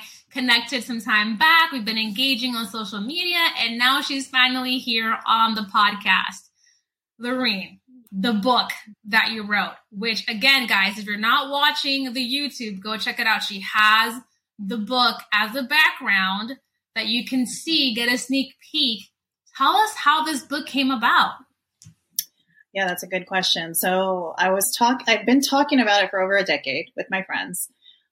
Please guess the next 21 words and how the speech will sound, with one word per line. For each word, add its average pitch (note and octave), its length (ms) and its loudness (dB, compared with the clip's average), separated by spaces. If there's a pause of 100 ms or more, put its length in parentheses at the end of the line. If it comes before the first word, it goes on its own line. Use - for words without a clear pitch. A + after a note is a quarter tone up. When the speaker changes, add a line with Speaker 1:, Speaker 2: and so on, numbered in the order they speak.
(100)
Speaker 2:
um, E3+ 260 -2
just C4+ 240 4
jokingly, F3+ 720 0
because F3+ 600 0
people A#3 240 2
would G#3 140 2
hear G3+ 200 2
my F3 180 2
life E3+ 220 -2
experiences E3 880 -4
and E3+ 160 -8
they E3+ 120 -4
would E3+ 120 -4
all F3 200 -2
tell F3 240 -4
me, E3+ 360 -2
"You G#3+ 80 2
should A3 180 2
write F3 140 4
a E3+ 60 4
book D#3 220 -2